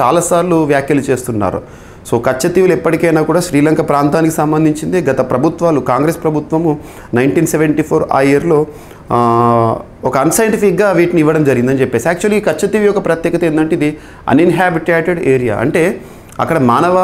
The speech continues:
ఆవాసాలు కానీ మానవులు కానీ ఉండరు, ఏ ఒక్కరు కూడా ఉండరు. కామన్గా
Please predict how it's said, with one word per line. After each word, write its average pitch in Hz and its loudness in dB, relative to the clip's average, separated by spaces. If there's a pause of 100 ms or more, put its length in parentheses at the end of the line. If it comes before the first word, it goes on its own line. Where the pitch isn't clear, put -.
(640)
ఆవాసాలు 160 0
కానీ 143 2 (260)
మానవులు 151 4
కానీ 156 2 (100)
ఉండరు, 139 2 (340)
ఏ - 4 (100)
ఒక్కరు 156 -2
కూడా 160 2
ఉండరు. 120 -2 (840)
కామన్గా 185 2